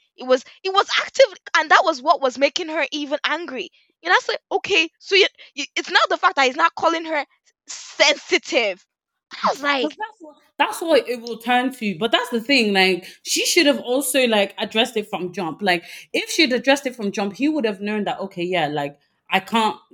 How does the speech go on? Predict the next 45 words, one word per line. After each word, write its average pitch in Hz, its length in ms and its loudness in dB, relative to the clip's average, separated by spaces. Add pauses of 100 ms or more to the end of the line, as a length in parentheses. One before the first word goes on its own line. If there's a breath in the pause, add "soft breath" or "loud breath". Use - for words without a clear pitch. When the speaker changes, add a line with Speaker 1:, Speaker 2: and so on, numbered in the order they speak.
(100)
Speaker 2:
go 202 160 2
about 180 320 2
this 180 160 -6
in 180 60 -4
a 165 40 -2
roundabout 160 360 -2
way. 156 80 0
I 147 100 0
just 160 200 -10
need 160 100 -8
to - 80 -20
tell 160 160 -6
the 151 80 -14
truth. 143 300 -10 (320 loud breath)
'Cause 254 140 2
then, 254 220 2 (260)
and 233 140 2
then 240 120 4
he 285 580 0
continued 233 600 -2
to 220 100 -8
do 202 440 -8
that 220 180 0
over 202 200 -6
and 190 100 0
over 185 140 -4
again. 175 280 0
That 220 140 2
was 320 120 2
my 220 140 0
biggest 185 400 -2
frustration 160 560 -6
with 123 140 -14
him. 160 200 -12 (300 loud breath)
Like, 180 300 -2 (300 soft breath)
that 214 200 4
lack 202 260 2
of 202 140 -4
communication. 185 560 -2
Guys, 196 220 -4
communication 208 840 -4
is 160 220 -4
lesson 247 400 -2
number 185 380 -2
two. 165 360 -4